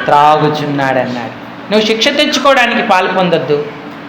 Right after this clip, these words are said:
తీర్మానం చేసుకో, విడుదల చేయి, వివేచించు దేవుని శరీరం రక్తమని. ఇంతకంటే భాగ్యం వేరొకటి మనకు లేదని గుర్తించాలి. ఆయన తిని తాగిన వారు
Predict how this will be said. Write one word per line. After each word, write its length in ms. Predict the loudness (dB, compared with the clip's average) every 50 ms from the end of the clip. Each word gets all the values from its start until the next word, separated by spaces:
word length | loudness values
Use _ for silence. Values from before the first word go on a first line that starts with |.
| -16 -16 -16 -16 -16 -8 -4 0
తీర్మానం 580 | 0 2 2 4 4 4 4 4 2 2 2
చేసుకో, 340 | 2 2 0 -2 -2 2 4 4
విడుదల 340 | 6 6 4 4 4 4 4
చేయి, 400 | 2 2 0 0 0 0 0 0
వివేచించు 800 | 0 0 0 2 2 2 2 2 2 2 2 0 0 0 0 2
దేవుని 360 | 2 2 2 2 2 0 0
శరీరం 480 | 0 0 0 2 2 2 2 2 2 0
రక్తమని. 480 | 0 -2 -2 -2 -2 0 0 -2 -4 -6 -10 -12 -16 -16 -18 -18 -18 -10 -6 -4
ఇంతకంటే 600 | -2 0 0 0 2 2 2 0 2 2 4 4
భాగ్యం 680 | 4 4 4 2 2 2 2 2 2 2 2 0 -2 -4 -6 -8 -10 -10 -8 -2
వేరొకటి 640 | 2 4 6 6 6 6 4 4 2 2 2 2 2
మనకు 300 | 2 2 2 2 2 4
లేదని 360 | 4 4 4 4 2 2 2
గుర్తించాలి. 680 | 2 0 0 0 -2 -2 -4 -4 -4 -4 -2 -2 -2 -2 -4 -8 -10 -12 -14 -16 -16 -16 -16 -16 -16 -16 -16 -16 -16 -12 -6 -4
ఆయన 280 | -2 0 0 0 0 0
తిని 240 | 0 2 2 2
తాగిన 440 | 2 2 2 2 2 2 2 2 4
వారు 500 | 4 4 4 4 4 4 4 4 2 0